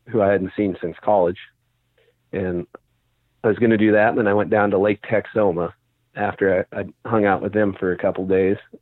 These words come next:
and I only had a day and a half to fish. So I spent the entire,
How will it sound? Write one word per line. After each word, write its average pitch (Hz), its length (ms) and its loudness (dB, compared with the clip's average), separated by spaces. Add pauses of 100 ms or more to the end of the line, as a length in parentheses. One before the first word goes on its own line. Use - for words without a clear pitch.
(280)
and 104 120 0
I 101 80 4
only 113 200 2
had 113 120 2
a 95 60 0
day 104 220 2
and 104 100 2
a 92 40 -2
half 101 320 -2
to - 60 -20 (100)
fish. 87 300 -2 (920)
So 123 80 0
I 95 100 0
spent 120 360 -2
the 107 120 2
entire, 110 720 0